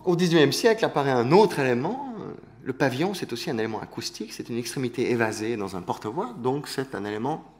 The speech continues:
de transmission. Mais c'est aussi en médecine un élément de réception, comme le pavillon de l'oreille. Et enfin,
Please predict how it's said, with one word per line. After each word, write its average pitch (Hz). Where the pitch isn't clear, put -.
de -
transmission. -
Mais 185
c'est 185
aussi 170
en 175
médecine 147
un 120
élément 151
de 107
réception, -
comme 101
le 104
pavillon 120
de 95
l'oreille. 82
Et 151
enfin, 147